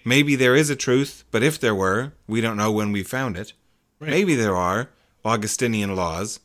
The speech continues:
Speaker 1: but if there were, we could never know that we found them. So our official position on Whitehead's two three style laws are agnosticism.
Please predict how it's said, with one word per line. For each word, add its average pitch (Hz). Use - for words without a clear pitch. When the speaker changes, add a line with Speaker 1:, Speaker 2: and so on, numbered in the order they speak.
Speaker 1:
but 117
if 151
there 120
were, 87
we 120
could 113
never 107
know 104
that 92
we 87
found 135
them. 85
So 127
our 123
official 208
position 110
on 113
Whitehead's 135
two 139
three 117
style 98
laws 95
are 107
agnosticism. 107